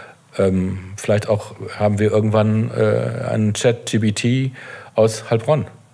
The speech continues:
den wir irgendwann, äh, eben auch positionieren. Den müssen wir aber ganz schnell internationalisieren. Und da sind wir oftmals noch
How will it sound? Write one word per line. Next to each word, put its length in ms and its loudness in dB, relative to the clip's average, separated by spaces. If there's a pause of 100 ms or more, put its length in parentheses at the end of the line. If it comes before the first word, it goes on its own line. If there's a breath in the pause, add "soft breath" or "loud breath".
den 140 2
wir 160 2
irgendwann, 640 2
äh, 360 0
eben 140 0
auch 160 -4
positionieren. 680 0
Den 140 -2
müssen 220 0
wir 80 6
aber 120 2
ganz 220 2
schnell 220 -2
internationalisieren. 1000 -2 (580 loud breath)
Und 140 -2 (180)
da 440 2
sind 300 0
wir 180 4
oftmals 460 0
noch 100 -2